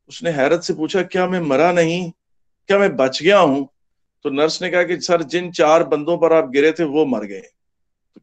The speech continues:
कहने का मतलब ये है कि वो मोटा बंदा था, उसने छलांग लगाई, नीचे आते हुए उसकी velocity भी काफी हो गई, तो वो एक sufficient momentum लेकर आया।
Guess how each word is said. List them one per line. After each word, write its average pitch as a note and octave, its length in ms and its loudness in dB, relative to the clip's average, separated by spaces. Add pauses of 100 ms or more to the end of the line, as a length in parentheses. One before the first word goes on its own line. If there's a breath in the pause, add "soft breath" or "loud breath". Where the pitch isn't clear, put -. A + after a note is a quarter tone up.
कहने E3+ 240 2
का F3 120 0
मतलब D#3+ 340 -2
ये F3 100 2
है F3+ 80 2
कि E3 60 2
वो E3+ 100 2
मोटा C3+ 420 2
बंदा D#3 340 2
था, D#3 140 0
उसने D3+ 200 -6
छलांग C3 460 -2
लगाई, D3 240 0
नीचे B2 340 0
आते C#3+ 280 2
हुए D3 100 0
उसकी C#3+ 220 -6
velocity A#2+ 460 -2
भी D3+ 100 -2
काफी C3 340 -2
हो A#2+ 120 0
गई, A2+ 200 -4
तो - 600 -10
वो E3+ 80 6
एक E3+ 120 2
sufficient F3+ 580 0
momentum C#3 560 2
लेकर A#2+ 360 -2
आया। G#2+ 240 -12